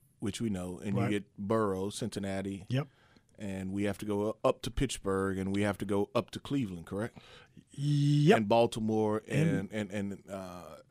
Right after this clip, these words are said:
Speaker 1: Joe and them, they come to us, and then we have to go out to Arizona.
Speaker 2: Yep.
Speaker 1: And we have to go out to,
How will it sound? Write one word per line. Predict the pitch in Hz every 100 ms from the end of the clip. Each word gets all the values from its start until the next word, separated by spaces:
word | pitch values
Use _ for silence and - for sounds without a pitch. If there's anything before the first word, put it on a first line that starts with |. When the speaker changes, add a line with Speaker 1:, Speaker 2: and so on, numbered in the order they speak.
| _ _ _ - _ _ _ _ 104
Speaker 1:
Joe | 107 110 101
and | 92
them, | 90
they | 90 104
come | - 104
to | 95
us, | 95 101 -
and | 98
then | 101
we | 101
have | 104 101
to | 101
go | 104
out | 110 113
to | -
Arizona. | 113 110 107 98 98 98 95 _ _
Speaker 2:
Yep. | 156 196
Speaker 1:
And | 123 101
we | 98
have | 101 95
to | 98
go | 95 95 -
out | 107 104 101 -
to, | - 101 95 95 90